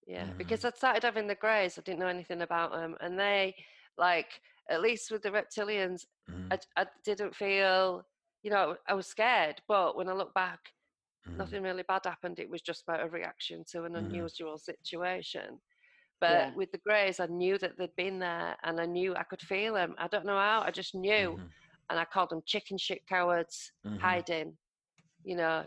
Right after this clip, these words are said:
Speaker 1: challenged 'em to show themselves, and they did.
Speaker 2: I'm gonna show you ladies something here. So in order for me to do this, um, I'm gonna pause the recording here. So let me bring this up here. I'm just gonna pause it, and then
Speaker 3: Hi,
Speaker 2: we'll talk.
Speaker 3: Mia.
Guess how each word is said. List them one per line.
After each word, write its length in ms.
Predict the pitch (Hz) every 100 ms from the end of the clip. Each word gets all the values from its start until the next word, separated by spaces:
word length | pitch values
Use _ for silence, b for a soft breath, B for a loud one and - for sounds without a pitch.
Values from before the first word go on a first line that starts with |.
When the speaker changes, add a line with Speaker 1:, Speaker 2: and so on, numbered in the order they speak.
| -
Speaker 1:
challenged 460 | 202 180 185 170 -
'em 100 | 165
to 120 | -
show 180 | 175 170
themselves, 500 | 175 170 - 165 165
and 140 | 160
they 60 | 165
did. 240 | - - - _ B B B B -
Speaker 2:
I'm 60 | 156
gonna 180 | 185 151
show 220 | - 151
you 240 | 147 120
ladies 420 | 107 101 98 98 -
something 460 | 110 98 104 98 95
here. 280 | 107 101
So 240 | 98 113 104
in 100 | 104
order 200 | 117 120
for 120 | -
me 140 | 107 101
to 80 | 90
do 280 | 104 101
this, 360 | 92 101 98 - 101
um, 460 | 95 92 90 87 92
I'm 80 | 92
gonna 220 | 87 -
pause 440 | - 98 98 95
the 120 | 90 87
recording 600 | 85 - 98 90 87 87
here. 300 | 85 95 90
So 160 | -
let 120 | 101 117
me 80 | 127
bring 240 | 104 104
this 200 | 107 -
up 200 | 87 87 -
here. 120 | 85
I'm 120 | 85
just 120 | 90
gonna 220 | - 92 -
pause 380 | 98 92 85
it, 200 | 90 92 -
and 140 | 87 90
then 180 | 87 87
Speaker 3:
Hi, 220 | 196 196
Speaker 2:
we'll 0 |
talk. 80 | 190
Speaker 3:
Mia. 420 | 185 160 175